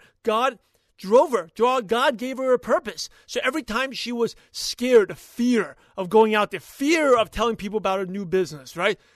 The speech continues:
She, again, her, she would probably held herself back, but she had a higher calling. And the higher calling, her purpose is what drove her. You know, her work habit, she said she worked hard. Now, for,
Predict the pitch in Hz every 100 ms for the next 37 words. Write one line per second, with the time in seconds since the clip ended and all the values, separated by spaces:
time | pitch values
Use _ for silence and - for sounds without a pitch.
0 | _ - 196 208 143 _ _ _ - 180
1 | 220 - 311 403 220 247 196 190 180 165
2 | 190 240 226 - 196 180 _ _ - 233
3 | 226 185 147 202 220 - 208 311 247 _
4 | _ _ - 196 160 226 269 226 - 240
5 | 302 247 214 - _ - 170 175 - 240
6 | 302 202 196 - _ - 160 208 151 170
7 | 196 165 135 _ _ _ _ _ _ _
8 | _ _ - 185 214 - _ 208 220 294
9 | 381 - 170 - - 247 - 240 202 247
10 | 247 - 190 220 147 _ 202 190 262